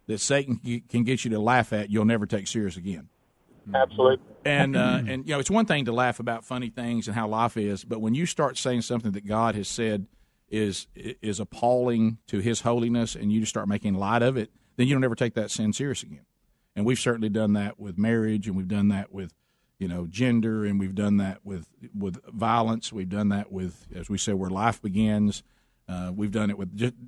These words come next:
Speaker 1: too many things. And I certainly have been guilty of that myself at times, sadly. Uh, eight six six, we be big. Uh, we go to Huntsville, one hundred point three The River, where Jeff is standing by. Jeff, go ahead. Welcome to the program.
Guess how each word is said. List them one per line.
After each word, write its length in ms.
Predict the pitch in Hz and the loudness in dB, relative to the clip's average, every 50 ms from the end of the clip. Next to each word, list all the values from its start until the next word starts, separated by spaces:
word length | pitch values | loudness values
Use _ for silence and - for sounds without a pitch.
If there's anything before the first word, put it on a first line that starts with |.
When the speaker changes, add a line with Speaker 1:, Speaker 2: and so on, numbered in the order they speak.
| - - | -12 -4
Speaker 1:
too 160 | - 151 135 | 0 2 4
many 240 | 123 123 120 110 101 | 4 6 4 4 2
things. 320 | - 98 90 92 90 - | 0 -6 -10 -10 -6 -2
And 100 | 131 127 | 2 4
I 80 | 151 123 | 4 4
certainly 280 | - - 139 117 107 | 4 0 -2 -2 -2
have 100 | 110 104 | -2 0
been 120 | 98 101 101 | 0 0 0
guilty 260 | 98 104 92 - 101 | 0 -2 -4 -4 -6
of 60 | 92 | -8
that 120 | 95 92 92 | -8 -10 -10
myself 360 | 92 92 - 113 101 90 - | -12 -10 -8 -6 -8 -8 -8
at 100 | - - | -12 -14
times, 240 | - 85 85 - - | -14 -14 -12 -12 -12
sadly. 280 | - 85 85 78 - - _ _ _ _ _ _ - | -12 -12 -12 -14 -18 -20 _ _ _ _ _ _ 2
Uh, 360 | 135 139 143 143 139 135 131 - | 6 8 8 8 8 6 6 4
eight 180 | 151 175 190 190 | 2 2 2 2
six 300 | - - 175 156 139 - | 0 -2 -2 -2 -4 -4
six, 260 | - 160 151 123 - 147 | -4 -4 -4 -4 -4 -6
we 120 | 147 147 143 | -4 -4 -2
be 140 | 127 123 | -2 -2
big. 380 | 123 123 139 147 139 131 113 120 | 0 2 2 2 2 2 0 -2
Uh, 160 | 120 117 120 120 | 0 0 0 2
we 100 | 127 127 | 2 2
go 140 | 131 147 139 | 4 4 2
to 80 | 127 | 2
Huntsville, 520 | 113 101 117 170 170 170 - - 147 131 123 | 2 2 4 4 4 4 2 0 2 2 2
one 160 | 123 147 151 | 4 4 4
hundred 220 | 151 156 139 135 - | 4 4 2 0 -2
point 200 | 147 139 127 - | -2 -4 -4 -2
three 180 | 135 143 143 | -2 -2 0
The 100 | 131 127 | 0 0
River, 320 | 123 139 151 156 135 127 120 | 2 4 4 4 4 2 2
where 160 | 113 117 117 | 0 0 -2
Jeff 480 | 117 117 139 151 151 143 123 - - _ _ _ _ _ _ - | -2 -2 0 2 4 4 2 0 -4 _ _ _ _ _ _ -6
is 140 | 117 120 - | -4 -2 -2
standing 420 | - - 147 139 135 131 123 120 | -2 0 0 2 2 2 2 2
by. 220 | 131 135 131 123 117 | 4 4 4 4 2
Jeff, 300 | 110 151 175 185 175 - | 4 4 4 4 4 4
go 160 | 196 185 185 | 2 4 4
ahead. 200 | 180 202 165 143 | 4 4 4 2
Welcome 260 | 151 170 165 156 160 | 2 0 0 0 -2
to 60 | 151 139 | -6 -6
the 60 | 123 | -4
program. 400 | - 160 160 135 123 101 85 | -2 -2 -2 -2 -4 -8 -10